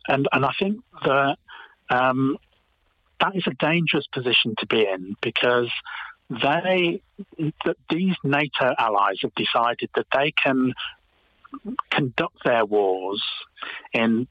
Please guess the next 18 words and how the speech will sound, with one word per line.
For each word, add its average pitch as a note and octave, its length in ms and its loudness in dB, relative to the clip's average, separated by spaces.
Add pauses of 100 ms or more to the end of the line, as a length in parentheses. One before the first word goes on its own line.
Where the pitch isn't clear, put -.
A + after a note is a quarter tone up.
(120)
somebody D3+ 380 0
else's A#2 580 0 (400)
country G2 720 0 (500)
against B2+ 480 0
another C3+ 360 0
nuclear A#2 520 0
power G2 520 0 (400)
to D#3 80 -2
try, B2 440 2 (120)
and D#3+ 160 -2
as, A2+ 160 0 (200)
as E3 120 2
Sean A2+ 280 2
was G2+ 140 -2
saying G2+ 220 0
at B2 80 -2
the - 80 -20
beginning, G#2+ 400 0